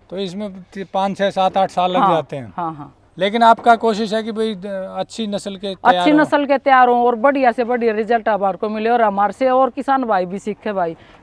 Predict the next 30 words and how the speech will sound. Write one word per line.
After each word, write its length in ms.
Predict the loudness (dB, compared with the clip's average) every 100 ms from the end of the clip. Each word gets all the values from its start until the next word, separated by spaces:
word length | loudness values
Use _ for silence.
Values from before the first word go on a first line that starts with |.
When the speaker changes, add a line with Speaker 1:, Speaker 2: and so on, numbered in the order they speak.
| -2
Speaker 2:
देखो, 420 | 2 4 4 0 _ _ _
जमीन 540 | -4 0 2 2 0 -2 -2
तो 160 | 4 6
इतनी 320 | 6 4 2 6
रही 220 | 6 4
नहीं 200 | 2 0
जमींदार 420 | -2 2 2 2
के 100 | 0
पास 340 | -2 0 0 -2 -6
और 160 | 0 0
नहीं 320 | 2 2 4
नौकरियां 520 | 4 4 2 4 4
रही, 280 | 6 2 0 -8 _ _
तो 120 | -2 0
क्या 240 | 4 4
करेगा 440 | 4 0 2 2 0 _ _ -8
गरीब 300 | -4 0 2
आदमी? 220 | 2 2
पशु 280 | -2 0 0
के 100 | 0
सहारे 260 | 2 2 2
अपना 240 | 0 0
रोजी 280 | 0 -2 -2
रोटी 280 | -2 -4 -4
का 140 | -4
खर्चा 360 | -2 -8 -2 0
आराम 260 | 0 -2
से 120 | -4
चलता 360 | -6 -6 -6 -10
है, 120 | -10